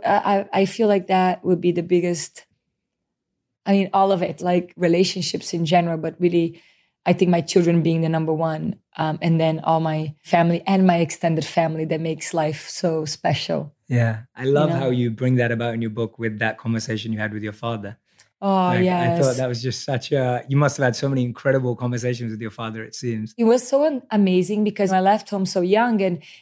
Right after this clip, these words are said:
Speaker 1: anytime I would come back home, I, I, I live in a small village in the south of Brazil. So he would t-, pick me up at the airport. It was a seven-hour drive.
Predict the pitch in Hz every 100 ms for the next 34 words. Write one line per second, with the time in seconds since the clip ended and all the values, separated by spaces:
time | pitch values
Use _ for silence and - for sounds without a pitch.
0 | - 208 226 226 208 202 196 202 185 185
1 | 180 - 240 220 190 - - _ _ -
2 | 196 196 202 196 190 190 196 208 214 196
3 | - 190 180 196 190 180 180 - 185 185
4 | 175 175 208 220 220 202 185 185 - -
5 | 233 220 233 226 226 214 208 190 190 220
6 | 214 185 175 180 - 214 196 190 180 170
7 | 151 180 175 - 147